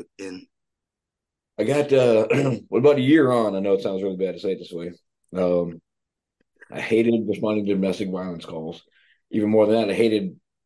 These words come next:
Speaker 2: re-, doing reconstruction on accidents, 'cause I never learned how to do the accidents. And the D V calls, as you well know, they unfortunately just very rarely go anywhere, you know?
Speaker 1: Yep.
Speaker 2: Um, and so about a year on, I was already kinda not burned out, but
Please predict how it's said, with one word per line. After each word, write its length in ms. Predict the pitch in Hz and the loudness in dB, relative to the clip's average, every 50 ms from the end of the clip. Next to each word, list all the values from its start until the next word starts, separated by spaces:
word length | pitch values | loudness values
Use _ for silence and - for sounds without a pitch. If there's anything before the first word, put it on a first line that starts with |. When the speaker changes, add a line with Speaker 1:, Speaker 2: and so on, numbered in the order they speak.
| - 76 | -20 -8
Speaker 2:
re-, 300 | 87 107 113 110 104 95 - | -2 -2 0 0 -2 -6 -4
doing 220 | - 120 117 110 104 | 0 2 2 2 2
reconstruction 640 | 101 117 113 - 95 - - 107 - - 113 95 | 0 -2 -2 -2 -4 0 0 0 2 2 -2 -4
on 80 | 87 87 | -4 -6
accidents, 520 | 87 - - - 92 82 76 - - - | -8 -8 -10 -10 -10 -12 -12 -14 -18 -18
'cause 200 | _ - 95 98 | _ -2 2 2
I 60 | 113 | 4
never 200 | 117 123 123 117 | 4 4 2 2
learned 180 | 113 120 117 113 | 2 2 2 2
how 60 | 113 | 2
to 120 | 110 101 95 | 2 0 0
do 240 | 104 110 107 101 | 0 2 2 0
the 120 | 92 90 92 | 0 -2 -6
accidents. 580 | 98 104 92 - 92 87 87 90 - - - _ _ _ _ _ _ _ _ _ _ | -8 -10 -12 -12 -14 -12 -12 -12 -14 -16 -20 _ _ _ _ _ _ _ _ _ _
And 120 | - 110 | -2 -2
the 40 | 110 | 0
D 180 | 113 127 147 143 | 2 2 2 4
V 160 | 143 156 135 | 4 4 2
calls, 260 | - 95 92 98 98 | 2 0 -2 0 2
as 160 | 104 104 95 | 0 0 0
you 100 | 101 101 | -2 0
well 160 | 101 98 95 95 | 2 2 2 2
know, 300 | 101 107 104 98 95 95 | 2 4 4 4 4 2
they 320 | 95 95 95 95 95 95 - _ _ _ _ _ _ _ 339 | 0 -4 -4 -6 -8 -10 -12 _ _ _ _ _ _ _ -12
unfortunately 520 | 285 - 117 123 123 131 113 107 101 104 | -12 -6 -2 0 0 0 0 0 -2 -2
just 300 | 98 98 90 85 87 87 | -6 -6 -8 -8 -6 0
very 260 | 98 113 113 120 113 | 2 4 4 4 4
rarely 280 | 104 107 113 113 101 95 | 4 4 4 4 2 0
go 200 | 95 92 95 98 | -4 -4 -6 -6
anywhere, 400 | 92 80 78 76 71 69 - _ | -8 -10 -12 -14 -16 -16 -18 _
you 140 | _ 85 82 | _ -20 -16
know? 240 | 82 80 85 85 85 _ | -14 -14 -14 -16 -16 _
Speaker 1:
Yep. 100 | 110 - - _ _ _ _ | -16 -16 -16 _ _ _ _
Speaker 2:
Um, 120 | 78 82 82 _ _ 165 160 78 78 _ _ _ _ _ _ _ _ _ _ | -14 -14 -14 _ _ _ -20 -20 -20 _ _ _ _ _ _ _ _ _ _
and 100 | - - | -4 0
so 120 | - 117 | 2 2
about 200 | 113 117 120 117 | 4 4 4 4
a 40 | 117 | 4
year 300 | 113 123 143 139 135 123 | 4 4 4 4 4 4
on, 400 | 131 127 120 113 104 98 95 95 | 2 2 2 0 0 -2 -4 -6
I 100 | - 101 | -2 0
was 160 | 107 107 104 | 0 2 2
already 200 | 110 104 98 98 | 2 2 2 -2
kinda 300 | 98 110 101 95 92 90 | -6 -8 -10 -10 -10 -8
not 260 | 95 117 123 - 110 | -8 -6 -6 -6 0
burned 260 | 98 117 117 113 104 110 | 2 2 2 2 2 2
out, 320 | 113 135 135 120 - 95 | 2 2 2 0 -2 -2
but 260 | 95 98 90 85 - | -2 -2 -2 -2 -6